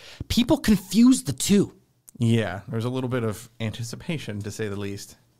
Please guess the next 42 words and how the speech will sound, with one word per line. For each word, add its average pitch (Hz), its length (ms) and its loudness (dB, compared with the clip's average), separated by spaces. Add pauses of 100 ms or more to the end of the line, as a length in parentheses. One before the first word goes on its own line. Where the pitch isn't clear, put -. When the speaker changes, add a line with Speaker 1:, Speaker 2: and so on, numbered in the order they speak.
(140)
Speaker 1:
They 320 100 4
were 330 120 4
thinking 269 360 4
we 247 80 6
were 226 160 6
gonna 202 200 0
see 220 280 -2
Superman 190 580 4
in 147 140 4
this 151 160 0
comic 226 400 2
book, 131 320 2 (520)
or 165 560 4 (200)
Batman, 160 640 2 (260)
or 190 380 6
anyone 196 400 6
from 175 180 2
D 185 160 6
C. 208 300 2
Speaker 2:
Wolverine, 123 200 0
Speaker 1:
Emerald, 147 280 4
yeah. 180 300 2
Speaker 2:
or, 117 120 -8
you 120 100 -6
know. 113 200 -4
Speaker 1:
Yeah, 214 160 4
we're 180 100 4
gonna 214 140 2
see 220 100 -4
some 202 160 2
crazy 196 420 4
crossover 175 680 4
event, 185 240 2
and 190 100 4
it's 160 100 2
happening 220 280 2
at 175 160 0
Image, 160 320 4
which 143 120 2
is 160 140 0
even 233 240 4
weirder. 285 400 4